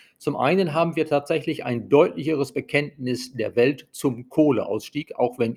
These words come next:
Indien und China noch klare Worte verhindert haben. Wir haben einen größeren Druck auf die großen Klimasünder China und Indien, sich anzupassen.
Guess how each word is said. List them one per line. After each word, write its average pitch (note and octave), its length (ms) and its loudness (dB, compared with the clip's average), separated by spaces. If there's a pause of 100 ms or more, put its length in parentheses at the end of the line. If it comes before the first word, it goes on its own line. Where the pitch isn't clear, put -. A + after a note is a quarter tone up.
Indien C#3 400 -2
und G#2+ 240 -6
China C#3+ 580 -4 (380)
noch C#3+ 340 2
klare C3 520 4
Worte A#2+ 320 4
verhindert B2 720 -4
haben. G#2+ 260 -4 (580)
Wir B2 140 0
haben D#3+ 220 4
einen C#3 260 -2
größeren D#3+ 560 0
Druck F#3 480 -6
auf A#2 140 2
die A2 100 -4
großen C#3 500 0
Klimasünder A2+ 800 0
China C#3 440 -2
und B2 200 -2
Indien, B2 480 -2
sich B2 240 -6
anzupassen. - 640 -6